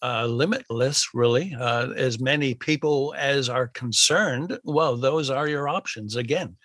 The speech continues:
you know, I've written two and a half books, say, on homosexuality, plus probably <laughs> a thousand articles.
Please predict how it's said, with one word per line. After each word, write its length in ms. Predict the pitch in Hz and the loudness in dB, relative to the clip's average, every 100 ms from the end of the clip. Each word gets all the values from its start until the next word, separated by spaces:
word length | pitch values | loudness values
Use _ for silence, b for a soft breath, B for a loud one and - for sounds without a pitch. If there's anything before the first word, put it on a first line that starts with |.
| b b b b b b _ _ _ _ _ _ _ - B B | b b b b b b _ _ _ _ _ _ _ -16 B B
you 140 | 170 | -4
know, 100 | 104 | -2
I've 160 | 98 117 | -4 -2
written 300 | 131 - 117 | -2 0 -2
two 220 | 147 135 | 2 2
and 100 | 123 | 4
a 40 | |
half 200 | 120 120 | 2 2
books, 260 | 139 131 - | -2 -2 0
say, 220 | - 123 | 2 2
on 160 | 113 120 | 0 -2
homosexuality, 1160 | 113 127 - - 127 - 139 143 113 101 104 101 | -2 0 2 0 0 0 2 2 0 -4 -8 -8
plus 220 | 151 - | -8 -8
probably 400 | - 131 117 107 | 0 0 2 -2
<laughs> 20 | |
a 80 | 135 | -6
thousand 560 | - - 170 - 131 120 | -6 -2 -4 -2 -2 0
articles. 560 | 117 120 123 127 - | 0 -2 -2 -2 -4